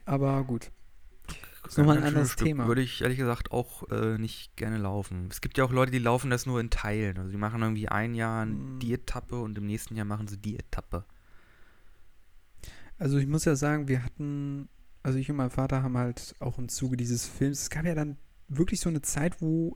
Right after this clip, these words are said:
Speaker 1: sehr viele Leute das gemacht haben. Es war ja wirklich so ein kleiner Mini-Trend,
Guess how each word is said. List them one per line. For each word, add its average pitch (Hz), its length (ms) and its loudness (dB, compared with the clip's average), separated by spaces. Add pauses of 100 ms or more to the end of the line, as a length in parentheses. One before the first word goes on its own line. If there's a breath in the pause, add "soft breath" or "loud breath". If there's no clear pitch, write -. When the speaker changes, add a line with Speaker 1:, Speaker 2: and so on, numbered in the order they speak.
Speaker 1:
sehr 151 280 0
viele 226 260 4
Leute 131 340 6
das 120 160 0
gemacht 120 320 -4
haben. 123 100 -2
Es 131 80 -4
war 139 120 2
ja 160 160 0
wirklich 170 240 0
so 175 80 -2
ein 165 60 -4
kleiner 156 280 0
Mini-Trend, 156 720 0